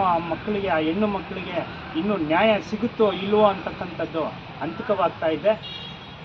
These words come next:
ಆದರೂ ಸಹ ಎಸ್ ಐ ಟಿನ ಸರಿಯಾದ ರೀತಿಯಲ್ಲಿ ಉಪಯೋಗಿಸ್ಕೊಂಡು ಆ ಅಧಿಕಾರಿಗಳು ಒಳ್ಳೆ ರೀತಿಯಲ್ಲಿ ಕೆಲಸ ಮಾಡಿ ಸತ್ಯಾಸತ್ಯತೆಯನ್ನು ಆಚೆ ಹಾಕಿ ಅವ್ರಿಗೆ ನ್ಯಾಯ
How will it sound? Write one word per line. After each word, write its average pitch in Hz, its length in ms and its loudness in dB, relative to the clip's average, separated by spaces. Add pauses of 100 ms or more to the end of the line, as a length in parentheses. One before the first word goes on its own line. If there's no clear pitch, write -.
(220)
ಆದರೂ 190 280 2
ಸಹ 208 360 4
ಎಸ್ 165 220 0
ಐ 220 120 4
ಟಿನ 208 240 -2 (440)
ಸರಿಯಾದ 220 480 6
ರೀತಿಯಲ್ಲಿ 214 540 4 (1800)
ಉಪಯೋಗಿಸ್ಕೊಂಡು 226 880 6 (380)
ಆ 147 140 4
ಅಧಿಕಾರಿಗಳು 214 600 6 (180)
ಒಳ್ಳೆ 208 300 6
ರೀತಿಯಲ್ಲಿ 202 520 2 (320)
ಕೆಲಸ 214 300 0 (100)
ಮಾಡಿ 202 280 2 (120)
ಸತ್ಯಾಸತ್ಯತೆಯನ್ನು 214 1200 4 (800)
ಆಚೆ 247 320 4
ಹಾಕಿ 202 380 4 (640)
ಅವ್ರಿಗೆ 185 520 6
ನ್ಯಾಯ 165 280 8